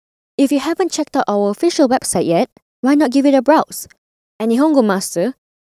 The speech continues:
we offer efficient Japanese lessons that are quick, easy, and fun for Japanese language learners of all levels,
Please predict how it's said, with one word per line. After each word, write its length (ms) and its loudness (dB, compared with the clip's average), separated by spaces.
we 120 0
offer 260 2
efficient 500 -2
Japanese 400 -2
lessons 360 -2
that 120 -10
are 120 -8
quick, 420 -4
easy, 460 0
and 180 -2
fun 280 -2
for 160 -6
Japanese 480 -2
language 340 0
learners 300 -2
of 160 -12
all 240 2
levels, 540 0